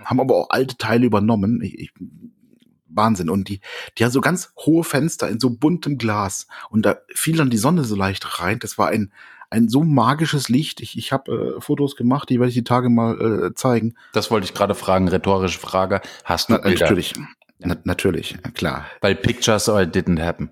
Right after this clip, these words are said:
Speaker 1: Richtig. Du, und zum anderen war ich an einem Ort, wo man mich jetzt auch nicht unbedingt, äh, vermuten würde, zumindest in den letzten Jahren nicht.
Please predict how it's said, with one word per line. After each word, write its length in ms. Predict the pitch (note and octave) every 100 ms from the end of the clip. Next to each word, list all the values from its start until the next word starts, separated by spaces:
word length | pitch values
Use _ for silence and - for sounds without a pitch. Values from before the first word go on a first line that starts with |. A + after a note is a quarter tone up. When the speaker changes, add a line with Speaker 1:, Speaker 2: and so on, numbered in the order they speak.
| _ _ _ _ -
Speaker 1:
Richtig. 540 | G2+ C3+ - F#2+ - - - - _ _
Du, 280 | A2+ C#3 G3+
und 420 | D3+ D3+ D3+ -
zum 160 | D3+ -
anderen 400 | B2 F#3 C4 D#4+ F4 - - _ _ _ _ _ - -
war 400 | C3+ C#3 D3 D3+
ich 180 | C#3 C#3
an 100 | A#2
einem 260 | C3+ C#3+
Ort, 380 | A#2+ C#3 C#3+ B2+
wo 80 | C3
man 160 | C3+
mich 160 | C3 B2+
jetzt 180 | C#3 -
auch 120 | C3+
nicht 220 | C#3 -
unbedingt, 560 | D#3 C3 B2 B2 - -
äh, 260 | A#2 G#2 - _ _ - - - -
vermuten 760 | C3+ B2 C#3+ - B2 A2+ A2+
würde, 340 | C3+ C3 D#3+ F#3+ -
zumindest 380 | - B2+ C#3 B2
in 80 | A#2+
den 80 | A#2+
letzten 320 | B2 - A#2+
Jahren 440 | F#2+ A#2+ - G#2+
nicht. 440 | A#2+ F#3+ - -